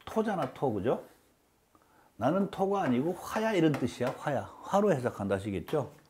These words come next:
화로. 음. 화로 나는 표출돼 있다. 화 상품을 시장에 내놨다. 거기만 내가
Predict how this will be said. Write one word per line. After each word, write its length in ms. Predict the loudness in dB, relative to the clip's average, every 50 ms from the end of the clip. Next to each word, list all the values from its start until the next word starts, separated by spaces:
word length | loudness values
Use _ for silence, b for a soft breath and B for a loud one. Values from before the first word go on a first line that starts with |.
| b b b b b b -18
화로. 500 | -12 -8 -4 -2 0 0 0 0 -4 -10 -16 -16
음. 180 | -16 -14 -16 -16 _ _
화로 400 | -14 -8 -4 0 2 2 2 2
나는 400 | 2 2 2 2 0 0 -2 -6 -10
표출돼 540 | -8 -8 -8 -4 0 0 0 2 2 -2 -2
있다. 220 | -2 -6 -8 -10 -8
화 260 | -8 -4 -4 -2 -2
상품을 540 | -2 -2 -2 -2 -2 0 0 0 2 2 0
시장에 400 | 0 -2 0 0 2 2 4 2
내놨다. 560 | 2 2 2 0 -2 -4 -6 -4 -4 -4 -4 -6 B B B B B B B B B
거기만 540 | 0 2 4 4 4 6 6 4 4 6
내가 400 | 6 6 10 10 10 10 10 6